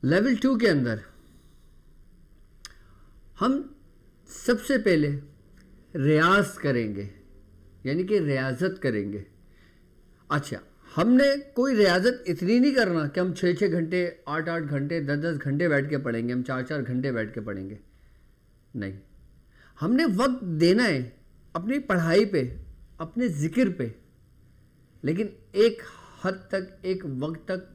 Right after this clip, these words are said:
कि जब तक हम, वो हमें सराहियत ना कर जाए।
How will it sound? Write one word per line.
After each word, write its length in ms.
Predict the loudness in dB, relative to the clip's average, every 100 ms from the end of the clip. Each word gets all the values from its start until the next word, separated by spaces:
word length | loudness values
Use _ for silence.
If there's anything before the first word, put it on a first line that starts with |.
| -8
कि 80 | -6
जब 280 | -4 -6 -4
तक 260 | -8 -8 -6
हम, 200 | -6 -6 -10 -20 -20 -20 -20 -20 -20 -2
वो 100 | 0
हमें 220 | 4 4 4
सराहियत 420 | 4 4 4 2
ना 80 | -4
कर 180 | -4
जाए। 180 | -6 -10